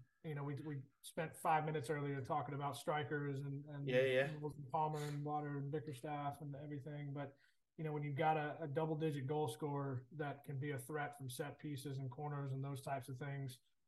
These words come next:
Speaker 1: that can alleviate a lot of concerns.
Speaker 2: Yeah.
Speaker 1: Um, off of, off of a striker that, that needs to be a, a twenty, twenty-five goal scoring striker. Um, so again,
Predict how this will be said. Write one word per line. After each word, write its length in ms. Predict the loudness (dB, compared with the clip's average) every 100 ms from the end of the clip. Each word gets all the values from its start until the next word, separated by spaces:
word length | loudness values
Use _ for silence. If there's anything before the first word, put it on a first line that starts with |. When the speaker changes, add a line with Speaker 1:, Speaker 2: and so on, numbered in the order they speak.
| _ _ _
Speaker 1:
that 160 | 0 0
can 100 | 2
alleviate 460 | 4 4 6 6 6
a 40 |
lot 160 | 4 4
of 60 |
concerns. 600 | 0 -2 -2 -2 -4 -8 -18 _ 2
Speaker 2:
Yeah. 200 | 6 4 2 _ _ -10 -4
Speaker 1:
Um, 560 | 0 2 2 0 -2 -2
off 240 | 2 2 0
of, 200 | -2 -2 -4 0
off 220 | 0 0
of 80 | -4
a 60 |
striker 480 | -2 0 0 0 0
that, 180 | 0 -2 -4
that 160 | -6 -4
needs 260 | -4 -4
to 60 | -4
be 240 | -4 -2
a, 220 | -2 -2 -2 -6
a 60 | -8 -6
twenty, 220 | -4 -2
twenty-five 640 | -2 -4 -4 -2 -2 0 0
goal 200 | 0 -2
scoring 400 | -4 -2 0 0
striker. 520 | 0 0 0 -2 -4 -10 _ _ _ -4
Um, 440 | 0 4 4 2
so 180 | 2 4
again, 320 | 8 8 8